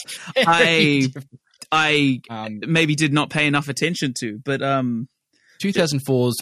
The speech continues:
Speaker 1: Mean Girls,
Speaker 2: Mm-hmm.
Speaker 1: uh, comedy, um, Saturday Night Live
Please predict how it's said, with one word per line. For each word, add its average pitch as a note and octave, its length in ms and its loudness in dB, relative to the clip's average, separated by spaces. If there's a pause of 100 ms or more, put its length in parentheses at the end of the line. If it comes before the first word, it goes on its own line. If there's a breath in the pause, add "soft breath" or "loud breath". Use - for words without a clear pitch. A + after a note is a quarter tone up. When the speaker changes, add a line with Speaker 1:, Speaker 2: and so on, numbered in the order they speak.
Speaker 1:
Mean D3 540 2
Girls, A2+ 580 -2 (180)
Speaker 2:
Mm-hmm. B2 80 -14
Speaker 1:
uh, G#2+ 920 -4 (600)
comedy, B2 960 -2 (560 soft breath)
um, G2 500 -6
Saturday D#3+ 400 0
Night B2+ 240 -2
Live A#2+ 440 -2